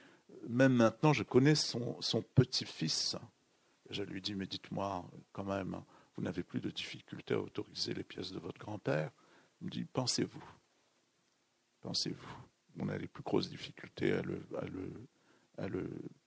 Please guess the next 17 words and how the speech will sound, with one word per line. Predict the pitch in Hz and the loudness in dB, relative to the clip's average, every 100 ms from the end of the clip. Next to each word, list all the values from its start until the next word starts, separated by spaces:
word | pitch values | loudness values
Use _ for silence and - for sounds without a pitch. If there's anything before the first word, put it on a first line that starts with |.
| _ _ - - | _ _ -12 -8
à | |
le | 104 | -6
faire | - 92 | 0 0
jouer. | - - - - - _ _ - | 0 -2 -2 -2 -10 _ _ -10
On | - | -8
trouve | - 107 95 | -4 -4 -6
qu'il | - - 101 | -10 -4 -2
est, | |
euh, | 95 92 87 98 92 87 - - _ | 0 -2 -4 -6 -6 -10 -12 -20 _
qu'il | - - - | -20 -14 -12
est, | - - - | -12 -12 -14
alors | - 92 | -14 -12
lui, | 90 101 117 - 123 _ | -16 -18 -20 -20 -20 _
colossal, | 113 110 - - 87 92 92 | -4 -4 -6 -8 -10 -10 -12
mais | 82 | -16
en | 82 | -16
même | 85 | -16